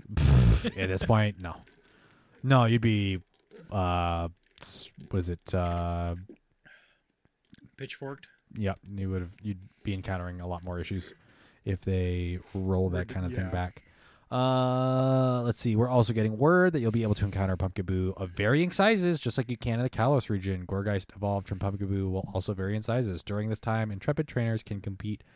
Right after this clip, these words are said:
Speaker 1: complete a collection challenge that'll encourage them to seek these ghost-type Pokemon. Um, you know more about those than I do, so when we get to that point, I will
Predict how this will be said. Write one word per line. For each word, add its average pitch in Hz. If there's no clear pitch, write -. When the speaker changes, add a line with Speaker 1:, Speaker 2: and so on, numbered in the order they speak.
Speaker 1:
complete 175
a 104
collection 98
challenge 104
that'll 95
encourage 107
them 110
to 110
seek -
these 104
ghost-type 95
Pokemon. 113
Um, 113
you 139
know 233
more 214
about 196
those 190
than 170
I 185
do, 113
so 98
when 113
we 139
get 139
to 131
that 139
point, -
I 208
will 104